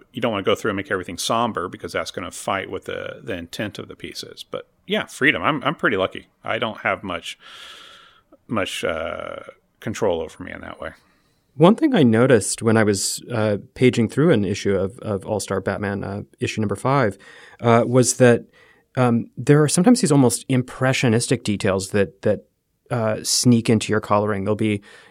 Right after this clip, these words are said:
Speaker 2: you know, sort of swashes of, uh, little lines of aquamarine that trace across Batman's mask, uh, in one scene, or, or this I-, incredible shading, uh, subtle, um, shift of colors across the clouds as,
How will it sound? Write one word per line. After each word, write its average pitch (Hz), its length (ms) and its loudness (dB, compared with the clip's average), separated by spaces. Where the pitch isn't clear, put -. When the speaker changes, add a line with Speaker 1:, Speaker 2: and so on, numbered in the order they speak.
Speaker 2:
you 113 80 0
know, 107 100 4
sort 107 140 0
of 98 200 -4
swashes 117 800 4
of, 101 260 -2
uh, 104 160 -10
little 107 340 -4
lines 120 400 8
of 110 160 0
aquamarine 107 680 4
that 101 140 -2
trace 113 340 4
across 104 340 2
Batman's 104 600 0
mask, 104 600 -2
uh, 110 40 -8
in 107 520 -6
one 104 140 -4
scene, 104 360 -2
or, 104 400 0
or 117 160 6
this 104 380 2
I-, 131 160 -4
incredible 113 800 4
shading, 104 800 2
uh, 104 340 -4
subtle, 110 640 4
um, 104 260 -4
shift - 400 -2
of - 140 -10
colors 107 500 2
across 107 380 0
the 104 80 -2
clouds 107 580 4
as, 101 240 -4